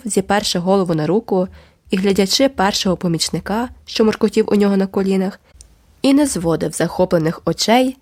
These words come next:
з виразного, зморшкуватого обличчя капітана Джима.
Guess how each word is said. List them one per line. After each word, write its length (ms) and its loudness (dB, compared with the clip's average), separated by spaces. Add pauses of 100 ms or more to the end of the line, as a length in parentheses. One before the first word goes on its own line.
(160)
з 100 -4
виразного, 840 0
зморшкуватого 960 -2
обличчя 500 -2
капітана 520 -4
Джима. 400 -6